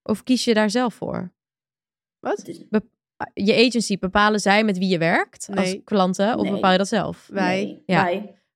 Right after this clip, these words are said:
Speaker 1: Maar zij geven wel een mooie, ri-, zeg maar, snap je wat ik
Speaker 3: Suggesties.
Speaker 1: bedoel?
Speaker 2: Ja, ja, ja. Ze-,
Speaker 1: Dus als
Speaker 2: sowieso,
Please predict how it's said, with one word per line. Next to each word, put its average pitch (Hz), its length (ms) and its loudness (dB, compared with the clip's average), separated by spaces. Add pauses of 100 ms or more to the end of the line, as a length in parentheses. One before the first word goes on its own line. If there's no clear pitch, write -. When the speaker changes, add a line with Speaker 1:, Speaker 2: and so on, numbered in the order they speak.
Speaker 1:
Maar 214 120 2
zij 240 120 0
geven 262 260 4
wel 277 380 6
een 254 200 -2
mooie, 254 260 4
ri-, 190 180 -6
zeg 233 240 -2
maar, 226 200 4
snap 247 120 0
je 247 60 2
wat 254 80 2
ik 233 60 0
Speaker 3:
Suggesties. 262 300 2
Speaker 1:
bedoel? - 120 -16 (260)
Speaker 2:
Ja, 202 340 4
ja, 214 140 2
ja. 190 320 -4
Ze-, - 220 -6
Speaker 1:
Dus 196 120 2
als 208 80 2
Speaker 2:
sowieso, 233 200 4